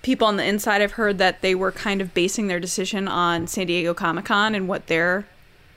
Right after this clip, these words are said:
move was gonna be. And now that San Diego has canceled, I could see them kind of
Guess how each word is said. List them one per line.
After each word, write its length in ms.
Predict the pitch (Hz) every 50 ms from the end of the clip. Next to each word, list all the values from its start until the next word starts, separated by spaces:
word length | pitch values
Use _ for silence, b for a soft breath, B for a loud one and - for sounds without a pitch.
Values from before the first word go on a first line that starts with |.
| - -
move 220 | - 220 226 208 220
was 140 | 240 226
gonna 200 | - 254 240 247
be. 260 | 226 269 277 294 302 294
And 300 | - - 180 180 180 175
now 240 | 175 175 180 185
that 240 | 180 180 170 - -
San 160 | - 208 196
Diego 300 | 180 180 170 185 180 185
has 200 | 190 190 175 -
canceled, 720 | - - - - 190 170 175 - - 208 208 214 220 214
I 80 | 180 180
could 180 | 180 - 160 -
see 200 | - 185 180 175
them 260 | 175 170 170 180 180
kind 240 | - 190 175 175 175
of 320 | 175 180 170 - -